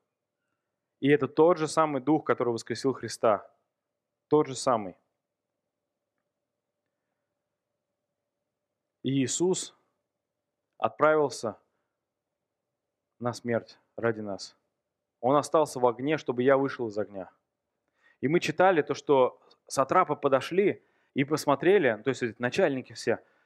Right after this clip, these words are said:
что их одежда, которая максимально подробно описана в этом тексте, не была опалена никаким образом,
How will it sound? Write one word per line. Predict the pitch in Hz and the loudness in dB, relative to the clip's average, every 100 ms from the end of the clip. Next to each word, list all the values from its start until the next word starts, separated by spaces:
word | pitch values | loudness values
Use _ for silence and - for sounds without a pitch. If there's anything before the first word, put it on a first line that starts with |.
| _ _ | _ _
что | - 156 | -2 0
их | 151 151 135 | 2 0 0
одежда, | 110 143 185 131 101 - | 0 0 0 0 -4 -2
которая | - 113 110 104 - _ _ _ _ - | -6 -2 0 0 -2 _ _ _ _ -6
максимально | 208 - 156 131 117 | -6 -4 0 0 0
подробно | 110 110 104 104 | -2 -2 -2 -4
описана | 98 117 - 92 - - | -4 -6 -8 -14 -18 -8
в | |
этом | 98 101 | -8 -2
тексте, | 180 180 - 101 _ _ _ _ _ _ _ _ | -2 -2 -8 -20 _ _ _ _ _ _ _ _
не | 135 143 | -6 0
была | 135 135 | 4 4
опалена | 131 123 131 127 | 4 0 0 0
никаким | 117 113 - 127 | -4 -8 -10 -4
образом, | 120 107 98 | -4 -4 -8